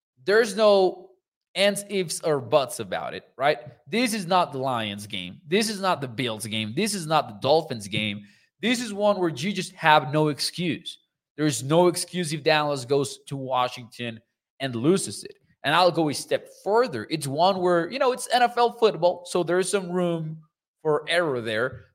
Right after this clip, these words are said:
but it shouldn't really be close either. This is one of the worst teams in football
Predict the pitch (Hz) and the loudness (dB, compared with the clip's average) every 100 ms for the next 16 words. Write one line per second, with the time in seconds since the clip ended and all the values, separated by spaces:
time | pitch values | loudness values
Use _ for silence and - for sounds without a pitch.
0 | - 180 240 - - - 262 302 233 - | 0 2 0 -4 -18 -4 0 0 -2 -8
1 | 220 262 233 196 143 208 202 - 165 208 | -4 -2 0 -2 -4 -6 -6 -4 0 2
2 | 196 - - 98 - 175 92 135 180 165 | 2 -4 -8 0 2 2 -6 -6 -4 -4
3 | 175 170 143 120 151 190 190 - - 185 | -4 -4 -6 -4 0 0 -2 -8 -14 -10
4 | 175 190 160 - 160 123 123 113 117 | -8 -8 -10 0 0 4 4 4 2